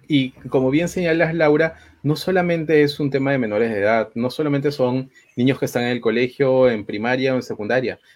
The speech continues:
sino como profesores universitarios también tenemos la obligación de orientar a nuestros estudiantes.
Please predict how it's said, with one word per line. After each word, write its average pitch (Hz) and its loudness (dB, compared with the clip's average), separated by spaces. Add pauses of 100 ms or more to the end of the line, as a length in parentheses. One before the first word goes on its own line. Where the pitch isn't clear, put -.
sino 120 -6
como 151 -4
profesores 135 -6
universitarios 120 -6
también 120 -8
tenemos 139 -8
la 131 -4
obligación 110 -4 (300)
de 127 -2
orientar 120 -4
a 185 -4
nuestros 127 -10
estudiantes. 101 -10